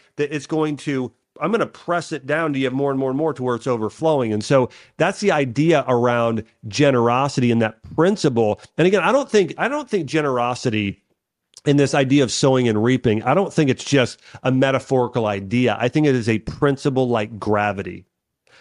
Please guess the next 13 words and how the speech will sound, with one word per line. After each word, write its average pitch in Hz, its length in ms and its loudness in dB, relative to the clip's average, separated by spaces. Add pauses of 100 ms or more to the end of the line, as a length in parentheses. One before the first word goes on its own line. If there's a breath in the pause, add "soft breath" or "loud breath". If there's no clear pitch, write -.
(200 soft breath)
Gravity 160 480 2
holds 151 380 -2
us - 160 -6
down 113 440 -2 (280 soft breath)
every 127 680 0
single 113 840 -2 (180)
day. 92 400 -4 (400 soft breath)
In 139 200 2
generosity, 143 840 2
if 107 100 -4
you 156 200 0
are 160 100 2
generous, 117 1040 -2